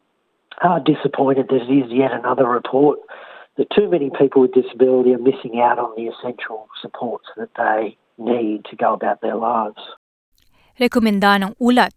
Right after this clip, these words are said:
Speaker 2: sa federal na gobyerno na makipagtulungan sa mga estado at teritoryo upang masigurado na ang mga hindi elegible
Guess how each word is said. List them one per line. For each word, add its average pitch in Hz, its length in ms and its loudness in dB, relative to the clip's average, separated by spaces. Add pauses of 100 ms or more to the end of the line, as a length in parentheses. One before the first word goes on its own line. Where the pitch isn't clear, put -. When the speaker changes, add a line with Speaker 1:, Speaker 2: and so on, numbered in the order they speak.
Speaker 2:
sa - 160 -2
federal 190 480 0
na 175 80 -6
gobyerno 220 720 2 (320)
na 359 160 2
makipagtulungan 240 880 0
sa - 160 -2
mga 175 240 -2
estado 214 560 2
at - 240 0
teritoryo 254 640 2 (640)
upang 294 400 2
masigurado 185 800 0 (320)
na 349 160 2
ang 349 80 -2
mga 330 400 2 (160)
hindi 214 400 0
elegible 208 800 0